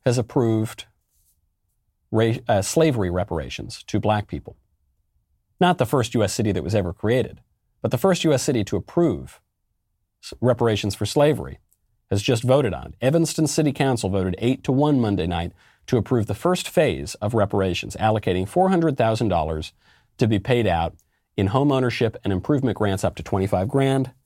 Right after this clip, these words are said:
The housing assistance is, is the first part of a ten million dollar plan for reparations to be paid to black people. The black people will have to prove that their ancestors lived in the city between nineteen nineteen and nineteen sixty-nine, when discriminatory policies were in effect,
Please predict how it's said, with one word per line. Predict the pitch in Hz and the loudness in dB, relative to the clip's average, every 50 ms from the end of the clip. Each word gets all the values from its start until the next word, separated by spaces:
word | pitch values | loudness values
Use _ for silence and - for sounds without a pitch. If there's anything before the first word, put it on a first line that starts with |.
| _ _ _ _ _ _ _ _ _ _ _ _ _ | _ _ _ _ _ _ _ _ _ _ _ _ _
The | - 117 | 0 2
housing | 110 139 135 131 123 127 113 | 4 4 4 2 2 0 -2
assistance | 107 - 120 107 - - 107 - - | -2 0 -2 -4 -2 -2 -4 -2 -2
is, | 95 - - - - | -4 -6 -6 -8 -4
is | 104 98 92 101 - - | -4 -2 -2 -4 -6 -8
the | - - | -8 -2
first | - 151 147 - - | 0 0 0 0 0
part | - 123 104 | 0 2 2
of | 92 | 2
a | 80 - | -2 -6
ten | - - 143 127 123 | -4 -2 0 2 2
million | 123 131 131 131 131 117 117 | 2 2 2 2 2 2 2
dollar | 113 104 104 98 | 2 2 2 0
plan | 92 - - 95 90 90 87 | 0 -2 -2 -2 -2 -2 -2
for | - 90 | -2 -2
reparations | 90 90 87 - 90 90 87 85 - - 95 92 - - _ _ _ _ _ - | -2 -2 -2 -2 -2 -2 0 -2 -2 -4 -4 -6 -6 -10 _ _ _ _ _ -2
to | - | 0
be | 156 147 | 2 2
paid | 135 - 135 110 107 107 | 2 2 2 2 2 2
to | 117 | 2
black | 110 123 123 127 123 - | 2 2 2 2 0 -2
people. | - 120 113 - - - - _ _ _ _ _ _ _ _ | -2 -6 -6 -6 -8 -14 -16 _ _ _ _ _ _ _ _
The | - 117 | -2 0
black | 120 131 139 151 147 - | 2 4 2 2 2 0
people | - 147 139 151 139 120 | 0 0 0 2 0 2
will | 113 107 | 2 2
have | 120 131 127 - | 2 2 0 0
to | - 101 | -2 -6
prove | - - 139 139 139 127 135 | -2 0 0 2 2 2 0
that | 123 98 | -2 0
their | - 104 104 | 2 2 2
ancestors | 117 123 131 139 - - 139 131 - 139 123 110 120 | 2 2 2 0 2 2 0 0 2 0 0 2 2
lived | 120 127 127 139 127 | 2 2 2 2 0
in | 113 | 0
the | 113 | 0
city | 107 - - 117 110 113 | 0 0 0 2 2 0
between | - - - - 101 92 92 | 0 -2 -4 -2 -2 0 2
nineteen | 101 117 135 - - - 160 151 147 | 2 0 0 0 -2 0 0 2 2
nineteen | 135 127 131 135 - - - - 123 101 98 98 123 139 - _ _ _ _ _ _ - | 2 2 0 0 -2 -4 -2 0 0 0 0 0 -2 -4 -8 _ _ _ _ _ _ -4
and | - 92 | -2 0
nineteen | 92 92 98 104 95 - - 127 123 | 2 2 2 0 -2 -2 0 0 0
sixty-nine, | 113 - 123 110 - - - 175 165 131 95 87 85 90 123 131 - _ _ _ _ _ _ - | 0 -2 -2 -4 -4 -2 0 0 2 2 0 0 -2 -4 -6 -6 -10 _ _ _ _ _ _ -2
when | 101 107 107 | 0 2 2
discriminatory | 95 101 - - - 147 139 139 131 113 - 135 123 113 104 | 2 0 -2 -2 0 0 2 2 0 0 0 2 2 2 2
policies | - 104 98 98 98 95 - 101 98 | 2 2 2 2 2 0 -2 -2 -2
were | 101 95 | -2 -2
in | 87 85 | -2 -2
effect, | 85 - 151 143 143 - - | 0 0 0 0 0 -2 -10